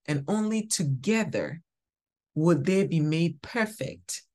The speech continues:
And this is from Hebrews eleven, when you go down into the scripture, verse forty. Since God had, emphasis on had,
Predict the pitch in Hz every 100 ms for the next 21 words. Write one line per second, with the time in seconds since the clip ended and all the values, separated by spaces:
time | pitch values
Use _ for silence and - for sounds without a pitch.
0 | _ _ _ _ _ _ _ _ _ _
1 | _ _ _ - 147 175 165 160 - 135
2 | 135 - 170 143 139 123 135 - 151 143
3 | 117 123 135 131 151 127 127 127 139 139
4 | 135 135 127 123 117 _ - 117 - 123
5 | 120 - _ _ _ _ _ - 135 -
6 | - 131 - 135 139 120 120 135 - 123
7 | 123 131 139 - _ _ _ _ _ -
8 | - 285 311 302 175 202 202 196 185 -
9 | - 202 151 147 - _ _ _ _ _
10 | _ _ _ 190 196 196 196 190 - -
11 | 139 139 - 196 - -